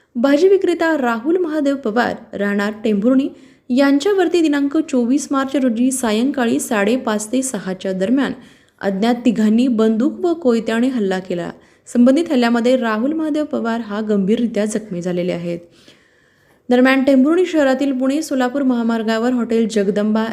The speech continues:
एसी डायनिंग शेजारील जगदंबा व्हेजिटेबल अँड फ्रूट हा राहुल पवार यांचा भाजी विक्रीचा व्यवसाय असून, ते सायंकाळी पाच ते सहाच्या दरम्यान भाजी दुकान उघडून बसलेले होते.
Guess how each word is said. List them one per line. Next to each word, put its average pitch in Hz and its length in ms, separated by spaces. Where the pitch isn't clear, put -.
एसी 202 240
डायनिंग 220 380
शेजारील 220 520
जगदंबा 262 520
व्हेजिटेबल 254 560
अँड 214 300
फ्रूट 233 360
हा 262 120
राहुल 247 420
पवार 233 380
यांचा 196 320
भाजी 202 380
विक्रीचा 233 420
व्यवसाय 185 400
असून, 220 300
ते 202 80
सायंकाळी 226 600
पाच 226 400
ते 311 80
सहाच्या 214 380
दरम्यान 202 380
भाजी 233 360
दुकान 294 380
उघडून 202 320
बसलेले 190 340
होते. 180 320